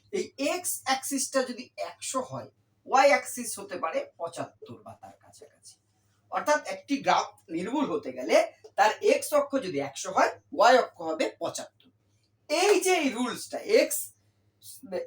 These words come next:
একশো হলে ওয়াই পঁচাত্তর, এই নিয়মটাকে বলা হচ্ছে rule of seventy-five percent, rules of seventy-five percent। অর্থাৎ তাহলে এক্স এবং ওয়াই, এখানে কিন্তু খুব প্র্যাকটিক্যাল এই প্রশ্নটা আসে, এক্স এবং ওয়াই এর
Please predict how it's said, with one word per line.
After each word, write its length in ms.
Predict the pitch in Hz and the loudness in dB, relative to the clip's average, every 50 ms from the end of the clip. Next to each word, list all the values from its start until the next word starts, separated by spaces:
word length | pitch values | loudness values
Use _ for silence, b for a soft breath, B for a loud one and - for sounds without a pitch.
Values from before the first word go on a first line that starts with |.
| - - - | -8 -8 -8
একশো 200 | - - - 269 277 | -6 -4 -2 0 2
হলে 140 | 277 294 285 285 - | 2 2 2 0 4
ওয়াই 180 | 220 254 302 277 277 - | 6 6 6 6 4 2
পঁচাত্তর, 400 | 208 196 190 180 - - 247 269 - - _ _ - 254 269 330 | -2 -2 -2 -4 -8 -8 -10 -10 -10 -12 _ _ -4 0 0 2
এই 120 | 381 381 339 302 | 4 4 4 2
নিয়মটাকে 480 | 254 208 180 170 - - 147 - - 139 135 - | 2 0 -2 -4 -2 -4 -4 -4 -4 -8 -10 -10
বলা 160 | 117 117 117 113 123 | -10 -8 -8 -8 -8
হচ্ছে 240 | 135 135 - 285 320 - - _ _ _ _ - 143 151 | -8 -6 -4 -4 -4 -4 -6 _ _ _ _ -12 -6 0
rule 300 | 220 277 320 330 277 - - - - | 2 4 4 6 6 6 6 6 6
of 80 | 185 - - _ _ _ _ - - - 196 | 4 2 0 _ _ _ _ -14 -12 -6 -4
seventy-five 1080 | 196 185 175 175 156 131 - 262 339 370 403 - _ _ _ - - - 160 285 - - - | -4 -2 -2 -4 -4 -4 -2 -2 -2 -2 -4 -8 _ _ _ -10 -4 -4 -2 -2 -4 -8 -12
percent, 300 | - - - - 240 233 240 - | -12 -12 -12 -12 -14 -14 -12 -8
rules 200 | - 247 240 - 269 | -6 -6 -6 -4 -6
of 60 | 262 - - - | -8 -8 -8 -10
seventy-five 600 | 190 190 185 185 180 285 285 - - - 135 - _ _ | -8 -6 -6 -6 -6 -8 -10 -8 -6 -8 -8 -8 _ _
percent। 280 | - - - - _ _ _ _ _ _ _ _ - - | -20 -20 -20 -20 _ _ _ _ _ _ _ _ -2 -2
অর্থাৎ 240 | - - 359 392 719 - - _ _ _ _ _ - | 0 2 2 0 0 0 -10 _ _ _ _ _ 0
তাহলে 220 | - 233 233 262 269 269 269 - - - - 254 320 | 2 4 8 10 10 10 8 6 0 -4 0 2 2
এক্স 180 | 370 - - - 339 339 | 2 2 0 -2 -2 2
এবং 120 | - 320 302 285 | 2 2 4 4
ওয়াই, 120 | 262 214 214 247 | 4 4 4 4
এখানে 160 | 269 294 285 269 269 | 2 2 0 0 0
কিন্তু 140 | 262 269 - - | -4 -8 -8 -4
খুব 120 | - 349 349 - - | -6 -6 -6 -2 -2
প্র্যাকটিক্যাল 360 | 262 - - 262 247 226 208 202 | -2 -2 -2 -2 -2 0 0 0
এই 60 | 202 - | 0 -2
প্রশ্নটা 300 | 202 - - 190 170 175 - | -10 -14 -12 -6 -4 -4 -4
আসে, 120 | - - - - _ _ _ - - - 311 | -4 -8 -14 -18 _ _ _ -4 2 4 4
এক্স 160 | 285 - - - 294 294 | 4 2 0 0 2 4
এবং 140 | 285 277 262 254 220 208 | 4 4 4 2 4 8
ওয়াই 220 | 233 240 240 214 180 165 160 160 - 415 | 10 10 10 10 10 8 8 8 8 8
এর 100 | 539 - | 6 6